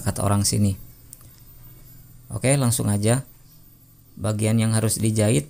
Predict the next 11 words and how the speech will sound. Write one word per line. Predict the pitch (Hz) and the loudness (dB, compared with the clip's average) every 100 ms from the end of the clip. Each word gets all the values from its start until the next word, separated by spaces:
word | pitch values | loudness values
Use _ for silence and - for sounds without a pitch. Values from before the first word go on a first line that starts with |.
| - | -4
yaitu | - - - 143 - - - - 123 | -4 -4 -4 -4 -6 -14 -20 -12 -4
di | 123 | -2
bagian | 110 110 107 117 117 110 107 | 0 0 0 2 2 2 2
bahunya. | 107 107 107 104 - - _ _ _ _ _ _ | 0 2 2 0 -4 -16 _ _ _ _ _ _
Nah, | 101 101 | -12 -8
di | 104 | -6
bagian | 107 107 110 | -4 0 0
bahu | 107 107 | 0 0
sini | 107 110 143 | 0 2 0
ada | - 104 | 0 -2
jahitan. | 101 104 104 104 104 113 135 147 | 2 2 0 -2 0 0 0 -4